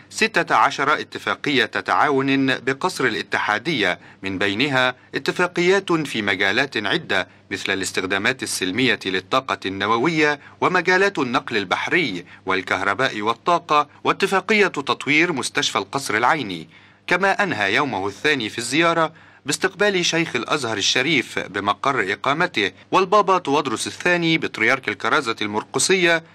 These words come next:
لتكون المرة الأولى التي يلتقي فيها عاهل سعودي ببابا الكنيسة القبطية، ومن استقباله لبابا الكنيسة القبطية إلى زيارة تاريخية للجامع الأزهر الشريف قام بها في ثالث أيام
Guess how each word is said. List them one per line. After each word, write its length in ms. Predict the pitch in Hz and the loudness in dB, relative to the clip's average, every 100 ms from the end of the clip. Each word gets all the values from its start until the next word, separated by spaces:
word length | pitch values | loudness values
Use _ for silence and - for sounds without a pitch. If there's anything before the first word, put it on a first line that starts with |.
| - - | -14 -6
لتكون 400 | 160 190 220 208 | -2 -2 0 0
المرة 440 | 160 143 160 139 127 | 0 0 0 0 0
الأولى 520 | 113 175 165 101 92 - - 101 | -2 0 2 2 0 -6 -10 -4
التي 320 | 110 - 101 | -4 -2 -2
يلتقي 500 | 95 92 131 - 98 | -2 -2 -6 -6 -6
فيها 300 | - 139 101 | -2 0 4
عاهل 560 | 98 135 110 101 98 | 4 4 2 -6 -6
سعودي 580 | 92 123 135 143 180 170 - - | -2 2 2 2 0 -2 -10 -4
ببابا 340 | 175 196 196 165 | 0 2 2 0
الكنيسة 500 | 143 117 143 135 - | -2 -2 -2 -4 -4
القبطية، 720 | 101 - - - 180 117 90 - - _ | -6 -8 -8 -2 0 2 0 -4 -20 _
ومن 220 | 117 151 190 | -2 0 0
استقباله 800 | 190 196 170 208 196 180 185 196 | -2 -4 0 2 2 2 2 2
لبابا 420 | 123 123 127 110 | 2 2 2 0
الكنيسة 560 | 104 107 120 151 107 - | -2 -2 -2 0 -2 -2
القبطية 680 | 95 - - 185 180 160 156 _ - - | -6 -6 -4 0 2 2 0 _ -8 0
إلى 180 | 190 | 2
زيارة 580 | 185 208 202 190 170 139 110 | 2 2 2 2 0 -2 0
تاريخية 600 | 104 101 - 165 143 127 | 0 0 0 2 2 0
للجامع 640 | 113 101 95 127 139 107 95 | -2 -2 0 0 2 0 0
الأزهر 420 | - 135 110 98 | -2 -4 0 0
الشريف 640 | 98 - 127 170 117 - 87 - - - | 0 0 0 0 -2 -4 -8 -10 -18 -2
قام 260 | 117 107 104 | 0 2 0
بها 440 | 147 143 135 135 - - | 0 2 2 0 -4 -12
في 180 | - 190 | -4 -2
ثالث 400 | 208 196 185 160 | 2 2 2 0
أيام 420 | - 104 131 | -2 0 0